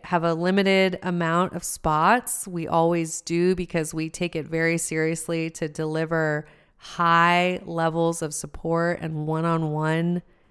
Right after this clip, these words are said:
coaching to make sure that you get exactly what you need. So I want to encourage you,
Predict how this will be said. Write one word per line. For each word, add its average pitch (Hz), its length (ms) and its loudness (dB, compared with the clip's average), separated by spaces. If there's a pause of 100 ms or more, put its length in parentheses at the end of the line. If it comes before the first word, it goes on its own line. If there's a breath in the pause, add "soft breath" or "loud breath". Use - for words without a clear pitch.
(120)
coaching 208 680 2
to 180 140 -2
make 170 200 -2
sure 175 220 0
that 160 120 -4
you 165 280 -2
get 160 320 0
exactly 160 640 -2
what 165 340 -2
you 180 140 -2
need. 170 460 -2 (680 soft breath)
So 196 220 4
I 190 100 8
want 208 200 4
to 226 60 2
encourage 208 540 2
you, 170 400 0